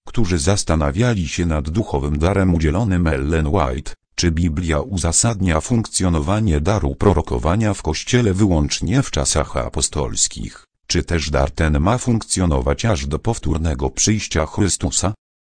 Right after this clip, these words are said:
Pierwsi adwentyści znajdowali odpowiedź na to pytanie w list do Efezjan cztery,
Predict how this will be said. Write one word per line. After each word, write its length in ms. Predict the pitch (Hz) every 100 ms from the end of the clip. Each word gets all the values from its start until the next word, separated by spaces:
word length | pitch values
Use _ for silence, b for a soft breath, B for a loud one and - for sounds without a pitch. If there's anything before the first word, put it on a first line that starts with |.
| _
Pierwsi 420 | - 131 - - 92
adwentyści 760 | 80 71 82 - 69 - 73
znajdowali 720 | 67 82 78 80 71 64 65
odpowiedź 640 | 64 - 127 113 104 98 78
na 160 | 71
to 160 | - 73
pytanie 560 | - - 78 73 71
w 80 | 69
list 340 | 82 107 - 76
do 240 | 73 62
Efezjan 500 | 73 - 69 98 87
cztery, 500 | - - 120 71 67